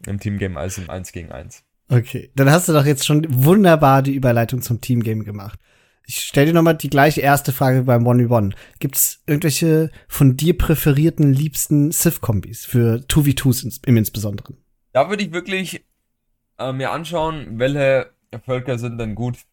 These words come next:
Speaker 1: im Teamgame, ja? Also da, ich habe ja schon die Malier, äh, genannt, die Perser und die Spanier. Dann Lithuania sind auch richtig,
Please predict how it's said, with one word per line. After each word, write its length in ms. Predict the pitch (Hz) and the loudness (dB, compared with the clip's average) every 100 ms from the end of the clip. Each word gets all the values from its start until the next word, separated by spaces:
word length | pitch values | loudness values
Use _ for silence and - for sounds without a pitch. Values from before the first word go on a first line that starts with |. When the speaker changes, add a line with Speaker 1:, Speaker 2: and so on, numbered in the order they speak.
| _ | _
Speaker 1:
im 140 | 110 | -12
Teamgame, 380 | 110 123 113 87 | -8 -8 -6 -8
ja? 140 | 87 107 | -10 -8
Also 260 | 120 107 | -8 -4
da, 340 | 113 107 - _ _ _ _ | 0 0 -2 _ _ _ _
ich 100 | 107 | -4
habe 160 | 117 127 | -2 0
ja 120 | 120 | -2
schon 160 | - 120 | -2 -6
die 80 | |
Malier, 640 | 110 107 123 135 131 131 - _ _ | -2 -2 0 0 -2 -4 -14 _ _
äh, 140 | - 110 | -10 -6
genannt, 420 | 120 117 123 120 | -2 -2 -2 -4
die 80 | 117 | -6
Perser 500 | 123 117 117 117 107 | 0 0 2 0 -2
und 120 | 98 | -4
die 80 | 101 | -8
Spanier. 400 | - 120 143 151 | -2 0 2 0
Dann 320 | 131 123 120 - _ _ - | 0 -2 -2 -10 _ _ -4
Lithuania 520 | 123 - 127 143 139 | -4 0 0 4 2
sind 160 | 127 117 | 0 0
auch 180 | 120 | 0
richtig, 460 | 127 127 123 117 127 | -2 -6 -8 -10 -14